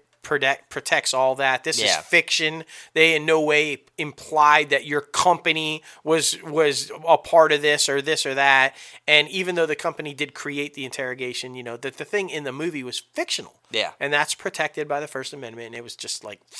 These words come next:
Speaker 1: tossed right the fuck out.
Speaker 2: Makes
Speaker 1: So.
Speaker 2: sense. But this, I mean, I think it sets precedent for that next upcoming trial for the prosecutor.
Speaker 1: I,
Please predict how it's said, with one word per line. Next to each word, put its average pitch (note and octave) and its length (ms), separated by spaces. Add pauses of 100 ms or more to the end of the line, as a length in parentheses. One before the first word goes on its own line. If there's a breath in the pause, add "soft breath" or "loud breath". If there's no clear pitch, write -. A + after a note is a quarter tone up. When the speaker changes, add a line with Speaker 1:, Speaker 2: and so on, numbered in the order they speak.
(280)
Speaker 1:
tossed - 320
right A2+ 200
the - 60
fuck - 320
out. C2 240
Speaker 2:
Makes A2+ 220
Speaker 1:
So. F#2 60
Speaker 2:
sense. C#3+ 240
But A#2+ 260
this, D3 320
I C3+ 160
mean, C#3 180
I A#2 160
think E3+ 220
it D3+ 80
sets D#3 240
precedent C3 560
for B2+ 480
that G#2+ 260
next A#2+ 380
upcoming A#2 460
trial A2+ 340
for B2+ 380
the F#2 80
prosecutor. - 480
Speaker 1:
I, G3 80